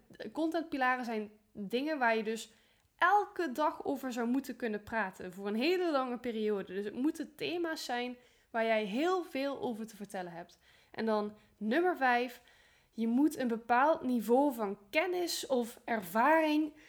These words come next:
<clears throat> of value kunnen delen, waarmee je dus die interesse van die volgers kan voeden. Dus even als een recap: als jij contentpilaren gaat bepalen voor jouw social media, denk dan aan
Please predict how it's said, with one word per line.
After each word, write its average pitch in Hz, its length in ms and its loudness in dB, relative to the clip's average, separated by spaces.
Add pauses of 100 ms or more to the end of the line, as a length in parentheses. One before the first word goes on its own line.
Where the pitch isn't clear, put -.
(360)
<clears throat> 359 520 10
of 202 160 -6 (120)
value 330 580 4
kunnen 277 280 -2
delen, 240 460 -2 (400)
waarmee 247 480 6
je 302 120 2
dus 247 220 -2
die - 120 -4
interesse 247 580 -2
van 233 120 -2
die 233 140 0
volgers 220 480 -2
kan 196 220 -2
voeden. 208 420 -2 (640)
Dus 233 160 -6
even 311 280 -2
als 247 140 0
een 214 160 -2
recap: 302 500 2 (460)
als - 220 2
jij 269 260 0 (120)
contentpilaren 302 960 0
gaat 254 260 -4
bepalen 226 640 -2 (100)
voor 277 560 0 (300)
jouw 220 220 0
social 214 400 -4
media, 294 540 2 (480)
denk 285 460 0
dan 277 220 -2
aan 233 460 0